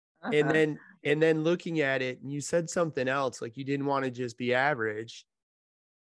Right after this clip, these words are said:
Speaker 1: You wanted to be, to be better than that. And, and again, I think that's, that's pointing to, you know, where your mindset is at just not, not seeking to settle, I guess.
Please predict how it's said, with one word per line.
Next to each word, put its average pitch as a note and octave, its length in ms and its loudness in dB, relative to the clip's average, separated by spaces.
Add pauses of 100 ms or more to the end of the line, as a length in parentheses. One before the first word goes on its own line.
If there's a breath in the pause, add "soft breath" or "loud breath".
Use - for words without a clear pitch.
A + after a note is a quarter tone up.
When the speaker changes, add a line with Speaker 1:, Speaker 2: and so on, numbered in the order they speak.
(160)
Speaker 1:
You C3+ 180 0
wanted C3+ 320 6
to B2+ 80 6
be, A#2+ 220 0
to - 160 0
be B2 120 2
better C#3+ 400 4
than A2+ 220 -2
that. A2 340 -2 (400)
And, B2+ 460 0 (200)
and A#2+ 120 -2
again, C#3+ 340 2
I B2+ 120 2
think C3+ 220 -4
that's, B2 400 -2 (600)
that's A#2+ 220 -6
pointing D#3 460 4
to, B2+ 560 0
you B2+ 160 -4
know, A#2+ 160 2
where B2 200 2
your B2+ 160 2
mindset A#2+ 640 -2
is A2+ 420 -2
at A#2+ 180 -2
just A#2+ 260 -6
not, B2 280 0 (180)
not C3+ 340 -2
seeking C3+ 540 -4
to A2 80 -2
settle, C#3+ 460 0
I A2+ 100 0
guess. A2 500 -4